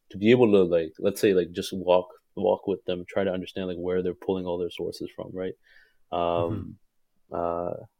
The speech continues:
Speaker 1: like, Bhai Ram Koyar Ji, Janam Bhai Bala Ji, San Janam Sakhi, and all those, like, getting
Speaker 2: Yeah.
Speaker 1: all of those, like, compiling all of it, and then just, like, writing it. Like, imagine just being able to sit there and watch that. It's amazing.
Speaker 2: Yeah.
Speaker 1: Like,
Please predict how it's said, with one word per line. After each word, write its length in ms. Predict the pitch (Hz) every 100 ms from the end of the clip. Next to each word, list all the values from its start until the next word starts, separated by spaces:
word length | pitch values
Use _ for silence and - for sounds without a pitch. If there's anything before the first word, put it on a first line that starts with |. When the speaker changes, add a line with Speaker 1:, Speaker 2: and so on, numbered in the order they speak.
| _
Speaker 1:
like, 120 | 92 -
Bhai 140 | 95
Ram 260 | 90 87 87
Koyar 320 | 92 90 87
Ji, 100 | 90
Janam 340 | 92 90 90
Bhai 200 | 90 95
Bala 280 | 90 90 92
Ji, 120 | 92
San 240 | 90 90 90
Janam 200 | 90 87
Sakhi, 280 | 90 - -
and 100 | 90
all 160 | 87 87
those, 140 | 87
like, 120 | 78 - _ -
getting 220 | 107 120
Speaker 2:
Yeah. 60 | -
Speaker 1:
all 240 | 107 107
of 60 | 92
those, 340 | 98 87 -
like, 100 | -
compiling 580 | - 101 - 95 95 92
all 200 | 90 90
of 80 | 92
it, 100 | 87
and 160 | 92 95
then 140 | 92
just, 220 | 92 -
like, 240 | 95 87 85 92 95
writing 380 | 95 95 90
it. 160 | - - _ -
Like, 140 | 92
imagine 380 | 98 110 110 107
just 160 | 101 -
being 140 | 101
able 160 | 92 90
to 60 |
sit 160 | - 92
there 100 | 95
and 120 | 87
watch 260 | 85 90 -
that. 220 | 107 - - - - - - _
It's 180 | 92 -
amazing. 320 | 85 113 87
Speaker 2:
Yeah. 60 | 87
Speaker 1:
Like, 200 | 85 -